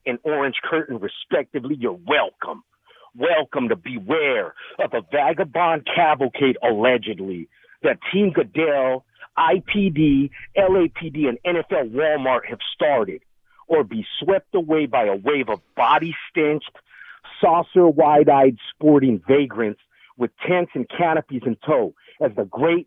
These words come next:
Los Angeles hobo exodus makes its way to your town, allegedly. But that's not why I called, Jim. I called because those M L B Hall of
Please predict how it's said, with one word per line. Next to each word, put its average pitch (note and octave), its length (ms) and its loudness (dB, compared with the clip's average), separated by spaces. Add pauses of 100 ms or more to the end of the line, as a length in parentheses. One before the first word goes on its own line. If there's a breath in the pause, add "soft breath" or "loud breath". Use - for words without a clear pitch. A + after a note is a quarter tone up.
Los B2 300 -2
Angeles C3 500 0
hobo A#2+ 540 0
exodus A#2 480 -2 (420 soft breath)
makes C#3+ 280 0
its - 160 -6
way A#2 360 0 (200)
to C3+ 80 -12
your G#2 180 -6 (180)
town, B2 400 0
allegedly. G2 800 -2
But B2+ 180 -6
that's F#3+ 180 0
not D#3+ 160 2
why C#3 200 2
I - 40 -2
called, G2+ 500 0
Jim. C3 280 0 (560 loud breath)
I C#3+ 100 2
called E3+ 580 4 (380 loud breath)
because D3+ 320 0
those B2+ 160 0 (120)
M G#3+ 200 0
L A#3 160 0
B F3+ 320 -10
Hall F3 300 -2
of E3 80 -6